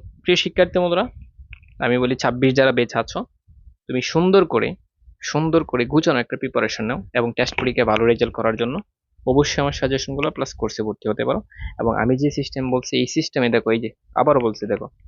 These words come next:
এখানে আমি পাঁচটা রচনা রাখছি। কটা রচনা? পাঁচটা রচনা খুব সুন্দর করে গুছিয়ে রাখছি। Just দেখবা আর পড়বা, just দেখবা। এই যে দেখো শুরুতেই উক্তি,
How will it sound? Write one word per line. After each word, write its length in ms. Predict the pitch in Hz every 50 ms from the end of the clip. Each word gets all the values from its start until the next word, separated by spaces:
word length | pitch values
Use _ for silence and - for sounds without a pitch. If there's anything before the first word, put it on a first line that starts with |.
| - - -
এখানে 180 | 127 147 151
আমি 100 | 147 147 -
পাঁচটা 320 | 160 160 - - - 139
রচনা 260 | 135 135 - 120 113
রাখছি। 320 | 107 104 - - - - - - _ _ _ _ _ _
কটা 160 | - 139 135 147
রচনা? 320 | 151 156 151 - 165 170 208 - _ _
পাঁচটা 340 | - 156 - - - 143 139
রচনা 220 | 143 - 160 170
খুব 160 | 170 - 190
সুন্দর 360 | - - - 190 185 165 147 135
করে 260 | - 120 120 139 202 - - - - _ - - _ - 127
গুছিয়ে 260 | 135 135 - - 123
রাখছি। 280 | 123 131 131 - - 185
Just 420 | 151 131 120 139 - - - 120
দেখবা 400 | 113 127 127 123 127 143 175 302 - _ _ _ -
আর 80 | - - -
পড়বা, 200 | - 101 98 98
just 240 | - 110 107 107 - -
দেখবা। 280 | - 107 104 104 101 127
এই 60 | 143
যে 80 | 151
দেখো 200 | 151 151 131 123
শুরুতেই 420 | - - - 151 156 147 - 120 120
উক্তি, 280 | 113 - - - 98